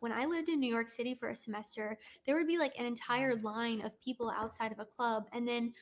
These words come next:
you walk up, and if you're with a pretty group of girls, you don't have to wait in line, you automatically go in. Or, like, when I went to, I was with some of my sorority sisters, and we went to the Live with Kelly and Ryan show,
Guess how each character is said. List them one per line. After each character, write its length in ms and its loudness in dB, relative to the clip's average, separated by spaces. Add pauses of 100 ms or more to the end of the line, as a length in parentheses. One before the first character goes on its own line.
(200)
you 160 2
walk 260 2
up, 220 2
and 100 -2
if 140 -4
you're 100 2
with 260 2
a 60 -6
pretty 260 -4
group 220 -6
of 140 -10
girls, 440 -2
you 120 0
don't 160 0
have 140 -4
to 60 -2
wait 200 0
in 100 -12
line, 320 -2
you 80 0
automatically 520 0
go 200 0
in. 340 -2 (800)
Or, 340 4
like, 260 2 (360)
when 180 4
I 200 2
went 240 -2 (140)
to, 520 0 (720)
I 80 2
was 140 4
with 100 -8
some 140 0
of 80 2
my 100 0
sorority 460 0
sisters, 440 -4
and 140 -2
we 100 0
went 240 -2 (120)
to 180 -2
the 140 -4
Live 340 2
with 160 -2
Kelly 300 -4
and 100 -2
Ryan 340 0
show, 460 -4